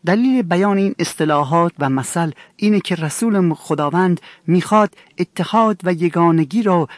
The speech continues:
در بین ایمانداران تعلیم بده. می‌فرماید همونطور که یک ساختمان و عبادتگاه از مصالح مختلف تشکیل شده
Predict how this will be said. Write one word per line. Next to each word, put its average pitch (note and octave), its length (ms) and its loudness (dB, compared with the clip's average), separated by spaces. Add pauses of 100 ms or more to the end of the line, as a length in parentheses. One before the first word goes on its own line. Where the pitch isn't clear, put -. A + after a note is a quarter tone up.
(120)
در D3+ 160 -2
بین F#3+ 320 0
ایمانداران C#3 800 0 (260)
تعلیم C#3 500 -4
بده. G2 360 -8 (340)
می‌فرماید F#3+ 600 0 (220)
همونطور G#3+ 500 2
که - 140 -6
یک F3+ 220 -2
ساختمان F3 800 0
و F3 200 2
عبادتگاه D3 760 -2 (260)
از C#3+ 200 -4
مصالح D3 580 0
مختلف D3+ 600 -2
تشکیل A3 440 -2
شده B2+ 380 -6